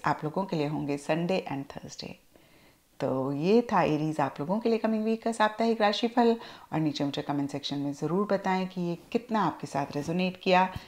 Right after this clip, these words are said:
कितना आप कनेक्ट कर पाए। तो चलिए टॉरस, आप लोगों के लिए देखें कमिंग वीक क्या लेकर आ रहा है, क्या एनर्जीज हैं।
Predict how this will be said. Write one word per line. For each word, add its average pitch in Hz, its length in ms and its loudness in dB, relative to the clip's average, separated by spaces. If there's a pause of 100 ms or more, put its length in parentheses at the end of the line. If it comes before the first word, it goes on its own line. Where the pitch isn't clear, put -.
(220)
कितना 175 240 2
आप 135 160 0
कनेक्ट - 300 -6
कर - 140 -10
पाए। - 300 -10 (1600)
तो 175 60 -18
चलिए 143 280 0
टॉरस, 156 340 0
आप 135 160 -2
लोगों 156 160 -4
के 170 140 -6
लिए 156 80 -2
देखें 147 340 -2
कमिंग 135 300 -4
वीक 135 200 -2
क्या 139 120 0
लेकर 160 240 2
आ 160 120 4
रहा 160 240 2
है, 160 200 0
क्या 143 180 -4
एनर्जीज 160 600 -4
हैं। 196 280 -4